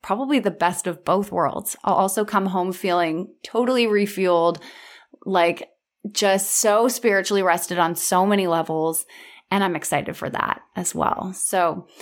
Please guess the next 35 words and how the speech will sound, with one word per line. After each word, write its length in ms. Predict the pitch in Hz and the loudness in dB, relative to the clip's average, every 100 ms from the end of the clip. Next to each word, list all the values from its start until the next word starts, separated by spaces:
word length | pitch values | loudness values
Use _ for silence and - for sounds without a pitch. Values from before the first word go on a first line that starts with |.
| - - - - - - - _ _ _ - | -18 -18 -18 -20 -20 -20 -20 _ _ _ -2
I 460 | 247 302 403 480 554 | 2 4 2 2 2
would 80 | 285 | 2
love 380 | 240 226 226 - | 4 2 0 -2
to 100 | 226 | -2
hear 640 | 190 175 160 165 208 - - | 0 2 4 2 0 -6 -8
your 520 | 196 196 226 247 339 | -6 0 2 4 2
intentions 800 | 277 226 - 214 175 190 190 185 | 2 0 0 0 0 0 0 -2
around 400 | 196 180 175 - | 0 0 0 -2
alcohol 960 | 175 165 185 175 170 175 208 226 - - - | -2 -2 -4 -4 0 2 2 0 -4 -12 -4
and 500 | 214 214 208 208 208 208 | 0 2 2 2 0 0
what 340 | 196 202 226 | -2 0 2
you 160 | 262 254 | 2 2
are 80 | 214 | 0
taking 500 | 220 202 208 196 196 | 0 0 2 0 -2
away 580 | 185 180 175 180 180 | -2 2 2 2 -2
from 480 | - - 175 175 180 | -6 -4 -2 0 -4
this 220 | 196 185 | -4 -2
episode, 500 | - 277 240 185 165 | -2 -2 -2 0 0
either 300 | - 202 226 | 0 0 0
in 140 | 220 208 | 2 2
the 80 | 202 | 0
comments 580 | - 185 202 202 196 | 0 2 2 2 0
down 240 | - 180 175 | -4 -2 -2
below, 480 | 175 170 165 180 208 | 0 2 4 4 4
or 220 | - 190 | 0 0
even 320 | 185 190 185 | -2 -2 -2
better, 320 | 175 180 208 | 0 0 0
if 100 | 214 | 0
you 80 | 202 | -4
could 160 | 185 - | -8 -6
come 180 | 196 | -6
find 300 | 180 175 175 | -4 -4 -4
me 80 | 190 | -2
on 120 | 185 | 0
Instagram 720 | 180 180 - 196 196 196 202 | 0 -2 -2 2 4 4 2